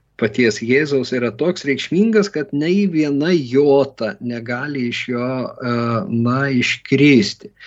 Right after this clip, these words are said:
Pati mažiausia raidelė turi savo reikšmę, savo vietą ir todėl, e, na, vat, viena naujovė,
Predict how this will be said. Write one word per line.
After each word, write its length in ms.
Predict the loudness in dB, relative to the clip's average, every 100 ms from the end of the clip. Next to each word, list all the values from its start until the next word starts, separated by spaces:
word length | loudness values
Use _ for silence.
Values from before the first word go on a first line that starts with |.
| -18 -18 -12
Pati 320 | -10 -2 0
mažiausia 640 | 2 2 2 0 -2 -2
raidelė 720 | -2 -2 -2 -2 0 -2 -4
turi 320 | -6 -4 -4 -6
savo 380 | -4 -2 0
reikšmę, 500 | -2 -4 -4 -4 -4
savo 400 | -4 -4 -2 -2
vietą 580 | 0 0 0 -2 -4 -4 -4
ir 500 | -2 0 2 0 -2 -4 -14 -14 -18 -20 _
todėl, 580 | 0 4 4 6 4
e, 300 | 2 -2 -4 -4 -4 -6 -6
na, 260 | -6 -4 -4 -2
vat, 260 | -4 -6
viena 400 | -2 0 2 2
naujovė, 680 | 4 4 2 0 2 2 2